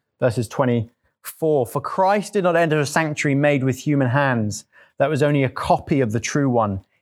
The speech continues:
He entered heaven itself now to appear for us in God's presence. Nor did he enter heaven to offer himself again and again and again,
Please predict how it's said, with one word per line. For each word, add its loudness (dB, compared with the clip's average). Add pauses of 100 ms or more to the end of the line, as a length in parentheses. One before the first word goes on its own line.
(120)
He 0
entered 0
heaven 2
itself 0
now 2
to -2
appear 0
for 0
us -2
in -2
God's 0
presence. -8 (1160)
Nor 2
did 0
he 2
enter 0
heaven 2 (160)
to 0
offer 2
himself 0
again 0
and 2
again 2
and 2
again, -2